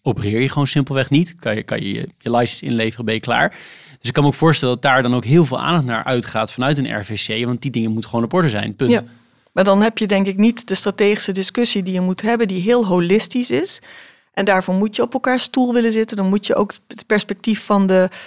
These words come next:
Speaker 2: de H R M'ers willen snappen. Dan moet de finance persoon, en die hebben het, die spreken andere talen. Dus dat vraagt ontzettend veel in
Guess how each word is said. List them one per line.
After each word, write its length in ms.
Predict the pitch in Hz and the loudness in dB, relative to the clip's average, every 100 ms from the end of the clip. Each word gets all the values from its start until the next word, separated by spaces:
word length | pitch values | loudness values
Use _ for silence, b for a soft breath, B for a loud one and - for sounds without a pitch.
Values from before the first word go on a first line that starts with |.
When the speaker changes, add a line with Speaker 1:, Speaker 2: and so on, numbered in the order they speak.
| B B | B B
Speaker 2:
de 120 | 185 | 0
H 240 | 196 196 | 2 2
R 200 | 196 214 | 2 2
M'ers 340 | 208 202 202 - | 4 2 0 0
willen 260 | 190 202 | 0 0
snappen. 520 | 202 - 208 196 190 | 0 2 2 2 2
Dan 120 | 180 185 | 2 2
moet 140 | 185 | 0
de 80 | 180 | -4
finance 480 | - 190 185 180 - | 0 2 4 2 -2
persoon, 420 | 190 - 175 175 | -6 0 2 2
en 80 | 185 | 0
die 100 | 190 | 0
hebben 180 | 190 | -2
het, 160 | 190 - | -6 -10
die 80 | 190 | -8
spreken 420 | - - 214 214 | -6 0 0 2
andere 300 | 208 196 175 | 0 2 0
talen. 480 | 175 170 170 240 403 B B B B B | -2 -2 0 -2 -4 B B B B B
Dus 120 | 202 | -2
dat 160 | 226 214 | 0 0
vraagt 340 | - 262 - | 0 0 0
ontzettend 500 | 208 220 269 254 208 | -4 0 0 0 -4
veel 460 | - 254 220 185 214 | -2 0 2 2 0
in 420 | - 208 202 190 | 0 0 0 -2